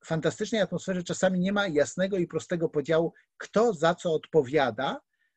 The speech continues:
e, i jakie są, no bo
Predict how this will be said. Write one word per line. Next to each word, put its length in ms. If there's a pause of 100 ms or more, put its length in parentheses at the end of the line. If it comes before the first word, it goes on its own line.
(180)
e, 680 (260)
i 240
jakie 280
są, 220 (760)
no 80
bo 280